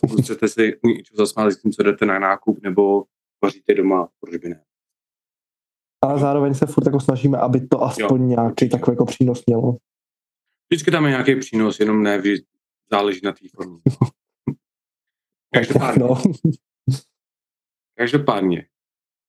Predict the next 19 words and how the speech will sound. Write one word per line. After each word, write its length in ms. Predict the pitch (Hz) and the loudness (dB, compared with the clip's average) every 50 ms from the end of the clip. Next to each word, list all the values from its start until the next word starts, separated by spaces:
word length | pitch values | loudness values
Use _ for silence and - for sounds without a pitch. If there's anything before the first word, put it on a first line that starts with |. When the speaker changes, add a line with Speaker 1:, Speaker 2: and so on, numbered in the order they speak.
| _ _ _ _ _ _ _ | _ _ _ _ _ _ _
Speaker 1:
Tady 160 | 127 131 135 | 0 0 2
u 40 | 131 | 2
těch 160 | 147 147 143 | 0 0 2
všech 220 | - 135 123 107 | 0 0 2 2
metod 420 | 120 110 110 - 95 90 90 - _ | 0 0 0 0 -2 -2 -2 -4 _
první 260 | _ 107 101 107 104 | _ 0 2 2 2
věc, 180 | 104 95 - | 2 0 0
co 80 | - 110 | 0 0
je 60 | 104 | 0
potřeba 280 | - - - 110 107 101 | 0 -2 -2 -2 -2 -2
zmínit, 460 | - - 95 95 90 82 78 - _ _ _ _ _ _ _ _ _ _ _ _ _ _ _ _ _ _ _ _ _ | -2 -2 -2 -2 -2 -2 -4 -8 _ _ _ _ _ _ _ _ _ _ _ _ _ _ _ _ _ _ _ _ _
je, 240 | _ 110 110 104 104 | _ 0 2 2 0
že 440 | 95 104 104 98 95 95 95 95 95 - - _ _ _ _ _ _ | 0 0 0 0 0 0 -2 -2 -4 -6 -10 _ _ _ _ _ _
výzkum 760 | 123 131 127 127 - - _ - 127 123 120 117 123 123 123 - _ _ _ _ _ | 0 0 0 0 -6 -4 _ 2 2 4 4 2 0 0 -2 -8 _ _ _ _ _
je 380 | 98 101 95 90 85 - - - _ _ _ - | -2 -2 0 0 -2 -4 -6 -10 _ _ _ 0
velmi 380 | 113 110 107 107 107 110 107 | 0 2 2 2 2 2 2
nestálý 640 | 104 101 92 - - _ 92 87 87 85 - - _ _ _ 92 - _ _ | 2 0 -2 -4 -4 _ 0 0 0 -2 -4 -10 _ _ _ -20 -20 _ _
a 80 | 95 92 | -8 -8
velmi 680 | - _ 101 98 98 98 98 98 98 95 95 92 90 | -4 _ 0 0 0 -2 -4 -6 -6 -4 -4 -4 -6